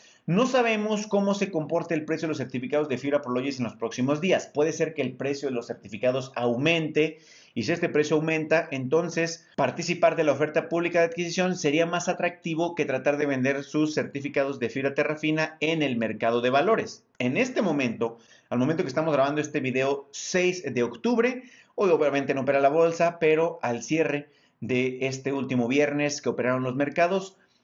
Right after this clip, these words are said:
es ligeramente más conveniente hacer el cambio de los certificados de Fibra Terrafina, o mejor dicho, venderlos en el mercado de valores de manera normal, en un día de operación habitual, a ver si a alguien les compra esos certificados,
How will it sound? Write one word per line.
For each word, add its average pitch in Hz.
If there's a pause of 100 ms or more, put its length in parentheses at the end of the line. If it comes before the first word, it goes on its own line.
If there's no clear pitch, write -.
(280)
es 220
ligeramente 214
más 190
conveniente 165
hacer 143
el 143
cambio 135
de 113
los 120
certificados 113
de 104
Fibra 117
Terrafina, 135
o 123
mejor 120
dicho, 123
venderlos 175 (280)
en 117
el 151
mercado 139
de 110
valores 104
de 107
manera 113
normal, 120 (320)
en 117
un 131
día 135
de 117
operación 123
habitual, 117
a 107
ver 123
si 131
a 123
alguien 151
les 113
compra 127
esos -
certificados, 175